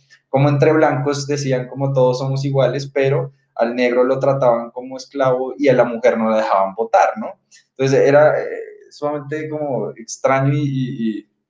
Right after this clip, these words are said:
y, y es todo esto de que nos hace replicar precisamente qué es natural y qué es innatural. Entonces, eh, digamos que en es-, en esa época que el negro tuviera la capacidad de pensar por sí mismo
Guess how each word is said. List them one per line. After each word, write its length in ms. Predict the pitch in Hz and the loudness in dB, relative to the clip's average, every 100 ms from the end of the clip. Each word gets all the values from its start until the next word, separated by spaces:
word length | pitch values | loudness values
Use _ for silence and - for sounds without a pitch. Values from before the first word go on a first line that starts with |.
| _ _ _ _ | _ _ _ _
y, 300 | 127 127 127 | -2 2 2
y 180 | 127 131 | 2 2
es 180 | 123 - | 2 2
todo 300 | 143 139 143 | 4 4 4
esto 260 | - - 147 | 0 -2 -2
de 100 | 139 | -2
que 120 | 139 | -6
nos 160 | 127 | -4
hace 560 | 120 120 117 123 127 127 - | -6 -4 -2 -2 -4 -8 -4
replicar 640 | 135 139 131 - 120 - | -4 -2 -2 0 0 0
precisamente 800 | - 123 127 127 135 135 131 131 _ _ _ _ - | -8 -10 -8 -8 -8 -10 -12 -14 _ _ _ _ -2
qué 200 | 143 139 | 4 6
es 80 | 139 | 6
natural 520 | 135 139 131 107 110 | 4 4 4 4 2
y 60 | |
qué 180 | 110 120 | -2 -4
es 120 | 120 | -4
innatural. 560 | 120 117 113 113 131 135 | -6 -6 -8 0 2 2
Entonces, 500 | 110 113 117 - - _ _ | 2 -2 -6 -10 -16 _ _
eh, 180 | 82 - _ _ _ - - | -16 -16 _ _ _ -16 -8
digamos 280 | 107 107 - | -6 -6 -4
que 80 | |
en 100 | 143 | 0
es-, 140 | 135 - | 0 -2
en 160 | 123 | -4
esa 240 | 117 127 127 | 0 4 4
época 720 | 127 156 139 160 135 - - _ _ | 2 0 2 4 4 2 -6 _ _
que 100 | - | -6
el 100 | 123 | -2
negro 300 | 123 123 123 | 0 2 0
tuviera 400 | 147 143 135 117 | 0 -2 2 4
la 140 | 117 117 | 4 2
capacidad 640 | - 139 135 135 110 101 | -2 -2 -2 -2 -2 -2
de 140 | 107 | -6
pensar 640 | 120 135 135 113 98 - - | -6 -4 -4 0 0 0 -6
por 180 | 120 120 | -12 -12
sí 200 | - 131 | -12 -10
mismo 460 | 135 135 - 139 | -8 -10 -10 -12